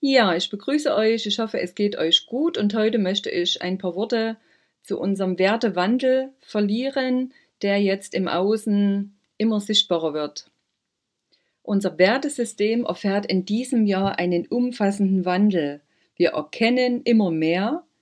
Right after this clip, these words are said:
dass Materielles in den Hintergrund tritt und stattdessen der Wunsch nach Wahrhaftigkeit, Freiheit und Verbundenheit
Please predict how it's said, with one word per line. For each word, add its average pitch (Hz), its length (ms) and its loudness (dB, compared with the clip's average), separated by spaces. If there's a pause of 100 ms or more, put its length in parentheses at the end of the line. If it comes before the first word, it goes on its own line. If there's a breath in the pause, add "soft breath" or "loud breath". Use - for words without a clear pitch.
(300)
dass 202 180 -2
Materielles 196 800 0
in 202 200 6
den 208 180 6
Hintergrund 208 600 0
tritt - 360 -4 (320)
und 208 180 2
stattdessen 208 800 0
der 170 220 -2
Wunsch 233 440 0
nach 170 220 -2
Wahrhaftigkeit, 175 1000 -2 (360)
Freiheit 196 680 0
und 233 260 -2
Verbundenheit 202 1040 0